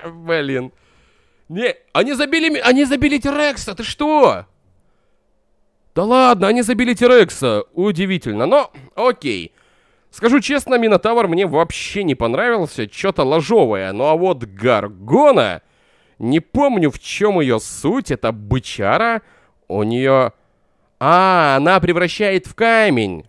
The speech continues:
Умеет превращать камень. Ну, типа, медуза Гаргона, это просто Гаргона. Типа, если посмотреть ей в глаза, она превращает в камень. Или она просто превращает в камень, просто потому что она умеет это делать. Я помню, в третьих героях была Гаргона.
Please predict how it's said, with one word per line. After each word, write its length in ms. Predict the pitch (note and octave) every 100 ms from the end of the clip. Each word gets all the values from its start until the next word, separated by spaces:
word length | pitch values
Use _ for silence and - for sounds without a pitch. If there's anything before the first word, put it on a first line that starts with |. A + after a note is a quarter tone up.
| -
Умеет 380 | B2 F#3 D3+
превращать 460 | A#2 A#2 B2 - B2
камень. 500 | D#3+ A2+ G2+ F2+ F#2 -
Ну, 160 | F3+
типа, 160 | D#3 -
медуза 400 | A#2+ C3 G3+ A#3+
Гаргона, 400 | A#3 A3 A3 G#3+
это 220 | F3+ C#3
просто 320 | - F3+ -
Гаргона. 680 | A#3+ G#3 A3 G3+ A#3 A3+ A3 _ _ _ _ _ _ _ _ _ _
Типа, 240 | - B2+ C#3
если 260 | C#3+ C#3+
посмотреть 460 | E3 D3+ E3+ F#3+ F#3
ей 100 | F3+
в 80 | A#2+
глаза, 400 | C3+ C#3+ D#3 D4
она 140 | C4+
превращает 500 | G3+ E3 D#3+ F#3 D3+
в 80 | -
камень. 380 | E3+ B2 G#2 A2
Или 140 | D#3+
она 200 | F#3+ G#3
просто 420 | - A#3 G#3+ -
превращает 580 | A#2+ G#2+ B2 - C3 G#2
в 20 |
камень, 300 | - B2+ G2+
просто 340 | F#2 A#2 - -
потому 320 | A2 A2+ A#2+
что 160 | -
она 120 | A#2 C#3
умеет 360 | G#3+ B3+ B2+
это 160 | A#2+ B2+
делать. 400 | C3 G#2+ F#2+ - _ _ _ _ -
Я 80 | A#2
помню, 240 | G3 G3+
в 60 | -
третьих 280 | G#3+ F#3
героях 400 | C#3 A#3+ A#3 B2+
была 280 | A2 B2+ B2+
Гаргона. 640 | A2+ B2+ D3+ B3+ C#3+ F2